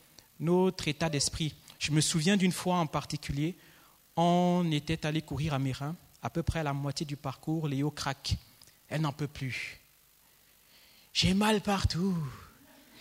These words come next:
J'ai plus d'oxygène. Non, je veux arrêter là », me dit-elle. Et moi, à côté, je la motivais à persévérer, à continuer jusqu'au bout, mais rien y faire.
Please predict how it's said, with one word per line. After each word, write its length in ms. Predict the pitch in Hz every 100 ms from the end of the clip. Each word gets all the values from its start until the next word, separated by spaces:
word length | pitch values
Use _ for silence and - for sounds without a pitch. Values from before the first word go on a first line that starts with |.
| - - - - - - -
J'ai 240 | 151 214
plus 300 | 180 220 240
d'oxygène. 1000 | 220 214 - 208 175 220 226 165 135 131 123 - - - - 214 - - - - - -
Non, 440 | 185 214 277 254 170 - - - -
je 140 | -
veux 180 | 151 190
arrêter 400 | 180 151 - 151
là », 160 | 135 117 - -
me 100 | 127
dit-elle. 460 | 127 135 135 117 113 - _ _ _ _ _ -
Et 40 | 180
moi, 160 | 262
à 40 | 285
côté, 460 | 226 220 226 269 - -
je 140 | -
la 80 | 170
motivais 500 | 175 208 220 214 190
à 120 | 196
persévérer, 1000 | 165 - - - 202 202 185 190 196 202 - -
à 80 | 180 -
continuer 680 | - 247 - 208 196 190 190
jusqu'au 340 | 165 - 226
bout, 380 | 180 185 208 233 - - -
mais 400 | 165 165 165 156
rien 240 | 135 170 247
y 120 | 208
faire. 360 | 175 135 110